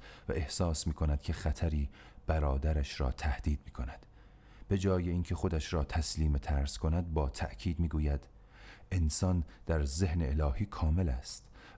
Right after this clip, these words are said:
و همواره در جای مناسبی قرار دارد. پس برادرم نیز در جای مناسبی قرار دارد و تحت حمایت الهی است." روز بعد فهمید که برادرش در معدن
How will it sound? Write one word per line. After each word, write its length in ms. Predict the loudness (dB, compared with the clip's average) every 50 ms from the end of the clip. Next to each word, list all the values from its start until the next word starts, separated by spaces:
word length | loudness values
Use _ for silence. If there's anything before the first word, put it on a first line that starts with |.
| -2
و 40 | 0
همواره 520 | 0 2 2 0 2 2 2 2 2 2
در 140 | 2 2 0
جای 380 | 0 0 0 2 2 2 2 2
مناسبی 640 | 2 2 4 4 2 2 2 0 0 -2 -2 -4
قرار 320 | -4 -6 -6 -6 -6 -6 -8 -8
دارد. 400 | -10 -12 -12 -12 -14 -18 -20 -20 -20 -20 -20 -20 -20 -20 -20 -20 -20 -20 -20 -20 -20 -20 -20 -6 -2
پس 320 | 0 0 2 2 0 -2 -4 -10 -18 -4 0
برادرم 580 | 2 2 4 4 4 4 4 4 4 4 4 4
نیز 380 | 4 4 2 2 0 -2 -2
در 160 | -2 -2 -2 -2 -2
جای 420 | 0 2 4 4 4 2 2 2 2
مناسبی 640 | 4 4 4 2 2 2 2 0 0 0 0 -2
قرار 300 | -2 -2 -2 -2 -2 -2
دارد 340 | -2 -2 -4 -2 -2 -4 -4 -4
و 60 | -4
تحت 380 | -2 0 0 -2 -2 0 -2 0
حمایت 760 | 0 0 2 2 2 2 2 2 0 0 -2 -2 -2 -4 -4 -4 -4 -4 -6 -6
الهی 480 | -4 -2 -2 -2 -2 -4 -4 -6 -6 -6 -6
است." 320 | -6 -6 -6 -6 -8 -16 -20 -20 -20 -20 -20 -20 -20 -20 -20 -20 -20 -20 -20 -20 -20 -20 -20 -20 -20 -20 -20 -4 0
روز 240 | 2 2 4 2 2
بعد 320 | 2 4 2 2 2 0
فهمید 540 | -2 -2 0 0 2 2 2 0 0 -4 -8 -16 -20 -20 -20 -20 -20 -20 -18 -6
که 100 | -4 -2
برادرش 640 | 0 2 2 2 2 2 2 2 0 0 -2 -2
در 240 | -2 0 0 0 2
معدن 640 | 2 2 2 2 0 0 0 0 2 2 2 0